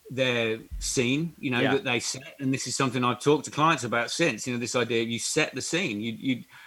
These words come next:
Speaker 1: you're now, you're competing now with YouTube, you're competing with, you know, production value. So if you're looking at twenty-six beige boxes of people looking at people's noses 'cause the camera angle's wrong, it, it's, it's quite easy to stand out on Zoom.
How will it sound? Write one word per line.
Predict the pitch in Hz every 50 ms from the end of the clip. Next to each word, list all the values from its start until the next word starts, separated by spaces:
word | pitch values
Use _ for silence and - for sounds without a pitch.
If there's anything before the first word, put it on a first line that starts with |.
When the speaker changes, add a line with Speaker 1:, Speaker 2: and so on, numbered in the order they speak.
| - - - - -
Speaker 1:
you're | 127 131 131
now, | 139 143 160 165
you're | 165 160 170 180
competing | 175 - 131 - 160 175 165 - 131 117
now | 113 113 113 110
with | 110 113
YouTube, | 120 139 160 147 - - 120 107 101 104
you're | 117 110
competing | - 123 110 - 143 147 143 - 135 127 120 113
with, | 113 117 113 113 113 113 113 113 113 107 - -
you | - 143
know, | 131 120 117 117 117 117 117 104 92 - - _ _ _
production | - 131 120 170 180 180 - 160 135
value. | 123 117 110 110 104 - - - - - - - _ _ _
So | - -
if | 143 139
you're | 160 196 220 208
looking | 180 - 170 160 156
at | 131 - -
twenty-six | - 165 160 156 143 - - 156 143 - - - -
beige | 127 - - 147 147 147 143 139 131 113 98
boxes | - 139 147 - 151 - 123 107
of | 113 104 -
people | 139 139 127 - 123
looking | 123 147 - - 151
at | 143 -
people's | 143 143 127 131 104
noses | 120 123 131 139 147 147 127 117 110 98 -
'cause | - 117 107
the | 117 -
camera | - 127 135 135 135 131 127 123
angle's | 120 113 113 110 104 104
wrong, | 113 107 104 107 107 107 107 - -
it, | - 127 110 117 131 - - - -
it's, | 135 127 - - - - - - _ - - - _ _ _ -
it's | - -
quite | - 220 254 - -
easy | 226 233 208 180 190
to | 147 143
stand | - - 175 160 156 156 156
out | 151 147 117
on | 101 110 101
Zoom. | 104 113 110 101 101 107